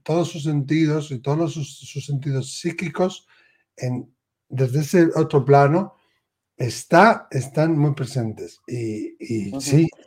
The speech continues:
Speaker 1: segurísimo, segurísimo.
Speaker 2: Segurísimo.
Speaker 1: ¿Qué lo refieren, además?
Speaker 2: Claro, ¿por qué estamos tan seguros, no? Pues porque, mira, el proceso de morir, como dice Miquel,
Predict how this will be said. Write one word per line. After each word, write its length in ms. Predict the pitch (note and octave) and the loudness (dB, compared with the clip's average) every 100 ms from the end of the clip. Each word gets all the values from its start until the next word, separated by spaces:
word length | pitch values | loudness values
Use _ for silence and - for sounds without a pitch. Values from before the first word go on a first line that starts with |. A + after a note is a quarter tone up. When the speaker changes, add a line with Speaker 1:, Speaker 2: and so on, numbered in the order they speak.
| - | -8
Speaker 1:
segurísimo, 880 | - B2+ B2 C#3+ F3 - A#2+ G2+ F2+ | 0 2 2 2 -2 -4 -6 -6 -10
segurísimo. 500 | - A2 A#2+ C#3+ D3+ | -10 -8 -4 0 2
Speaker 2:
Segurísimo. 580 | D#3 D3 D#3+ G#3 G3+ D#3 | 2 2 -2 -2 -2 0
Speaker 1:
¿Qué 80 | G#3+ | 2
lo 80 | - - - | 2 0 2
refieren, 320 | F3 G3+ F3+ C#3 | 6 6 6 2
además? 680 | C3 B2+ D3+ E3 C3+ - _ _ _ _ | 0 0 2 0 -2 -10 _ _ _ _
Speaker 2:
Claro, 300 | G3 F#3 E3 | 0 0 0
¿por 140 | E3 | 0
qué 120 | E3 | 0
estamos 380 | G3 A#3 G#3+ G#3 | -2 -2 -2 -4
tan 220 | - F3+ | -6 -8
seguros, 640 | D#3+ D#3 C#3+ C#3 C3 B2 C#3 | -6 -6 -4 -4 -4 -6 -6
no? 360 | C3+ E3+ F3+ - | -6 -6 -6 -2
Pues 160 | E3+ | -2
porque, 1000 | E3 F3+ E3+ E3+ - F3+ E3+ E3 E3 E3 E3 | -2 -2 -2 -4 -2 2 4 4 2 2 0
mira, 240 | F3+ E3+ | -2 -2
el 120 | D3+ D3+ | -2 -4
proceso 420 | D#3 F3 E3+ F#3+ | -10 -10 -8 -6
de 120 | G3+ | -4
morir, 420 | G3+ F3 F3 F3 | -4 -2 -2 -4
como 200 | A3 G3 D3 | -6 -8 -8
dice 560 | D3+ - C#3+ C#3+ C#3+ | -8 -8 -6 -4 -4
Miquel, 560 | D#3+ E3 D#3+ D3+ D#3+ | -4 -6 -4 -2 -2